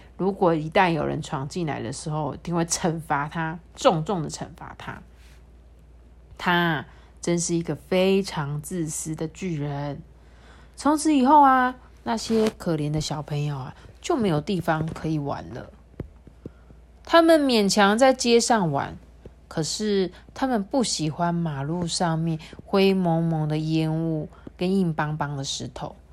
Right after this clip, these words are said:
所以啊，每天放学之后啊，他们都在这个高墙外面走来走去，一直聊说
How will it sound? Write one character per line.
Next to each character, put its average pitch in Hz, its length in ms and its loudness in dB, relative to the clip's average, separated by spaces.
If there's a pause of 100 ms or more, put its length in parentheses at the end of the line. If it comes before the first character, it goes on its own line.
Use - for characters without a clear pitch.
(320)
所 165 260 0
以 165 100 2
啊， 156 200 0
每 147 200 -2
天 185 240 -2
放 196 300 0
学 160 220 -2
之 170 200 -4
后 165 200 0
啊， 147 200 -2 (380)
他 - 160 -4
们 285 180 0
都 262 220 2
在 254 180 4
这 240 80 -2
个 226 140 -2
高 220 340 -2
墙 165 360 -4
外 180 120 -2
面 170 240 -4 (360)
走 156 280 0
来 151 480 -4
走 139 240 -6
去， 160 360 -6 (340)
一 240 140 0
直 185 120 -4
聊 156 300 0
说 170 260 -4